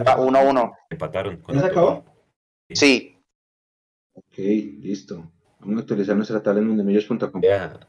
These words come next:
Speaker 1: Millonarios,
Speaker 3: creo que
Speaker 1: seis victorias, tres empates,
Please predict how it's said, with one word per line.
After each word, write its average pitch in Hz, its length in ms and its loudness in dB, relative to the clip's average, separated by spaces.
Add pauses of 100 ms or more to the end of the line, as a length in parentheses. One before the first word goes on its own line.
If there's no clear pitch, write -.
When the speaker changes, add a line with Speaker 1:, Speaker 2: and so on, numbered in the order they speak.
(120)
Speaker 1:
Millonarios, 170 560 8
Speaker 3:
creo 113 140 -4
que - 320 -12
Speaker 1:
seis 180 340 4
victorias, 202 500 4
tres 165 240 0
empates, - 600 -2